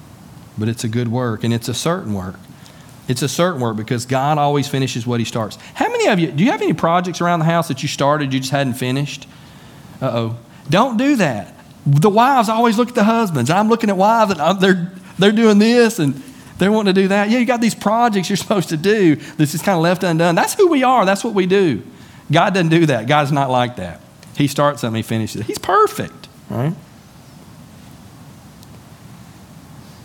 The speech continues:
He finishes what he starts. That can't be said of us, but it can be said of the Lord. In heaven, you're gonna be more happy than you are now. You're gonna be more joyful. You're gonna be more complete.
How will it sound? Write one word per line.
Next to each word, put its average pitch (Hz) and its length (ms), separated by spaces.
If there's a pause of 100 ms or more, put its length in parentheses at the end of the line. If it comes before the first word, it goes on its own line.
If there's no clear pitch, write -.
(1600)
He 143 100
finishes 156 360
what 135 120
he 127 40
starts. 107 260
That 143 140
can't 151 140
be 147 60
said 147 240
of 135 80
us, 113 180
but 113 140
it 113 40
can 113 140
be 113 100
said 113 260
of 104 100
the 101 80
Lord. 101 320
In 113 100
heaven, 202 540 (300)
you're 143 100
gonna 151 120
be 135 100
more 131 160
happy 190 440
than 185 160
you 185 120
are 180 140
now. 180 220
You're 147 120
gonna 131 140
be 127 60
more 123 160
joyful. 190 840 (120)
You're 143 100
gonna 147 100
be 143 80
more 139 200
complete. 202 760